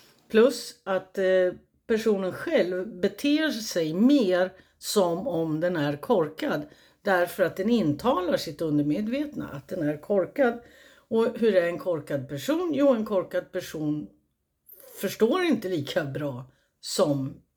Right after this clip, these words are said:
en, en klipsk person. Och, eh, det styr ju vårt beteende till att bete oss mer korkat.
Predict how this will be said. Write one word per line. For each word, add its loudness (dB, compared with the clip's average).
en, -2
en -4
klipsk -8
person. -8
Och, 6
eh, 4
det 2
styr 4
ju 2
vårt -4
beteende -2
till -6
att -6
bete -2
oss -4
mer -4
korkat. -10